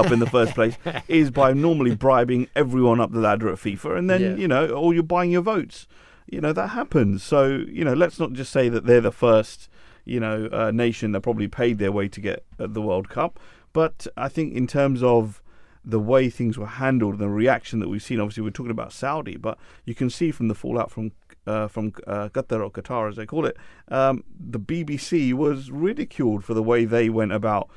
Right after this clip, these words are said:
Speaker 1: blanking the opening ceremony.
Speaker 2: Yeah.
Speaker 1: You know, there, there was a real element that they just didn't want this, uh, World Cup to be a success. And lo and behold, on a voting, uh, on the B B C website, Qatar was vost-, um,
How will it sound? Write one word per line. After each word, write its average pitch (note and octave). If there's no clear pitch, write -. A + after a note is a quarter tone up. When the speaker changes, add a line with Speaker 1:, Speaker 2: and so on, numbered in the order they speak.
Speaker 1:
blanking B2
the A2
opening G#2
ceremony. A#2
Speaker 2:
Yeah. G#2
Speaker 1:
You E3+
know, C3
there, D#3
there D#3+
was D3+
a D3
real D#3+
element C3
that G#2
they A2+
just -
didn't A#2
want A2+
this, A2+
uh, G#2
World A#2
Cup -
to A2+
be A#2
a A2+
success. -
And A#2
lo C#3+
and B2+
behold, A#2
on A#2+
a A#2
voting, A2+
uh, A#2+
on C3+
the A#2+
B A#2+
B A#2
C A#2
website, A#2
Qatar C3
was A#2
vost-, B2+
um, A2+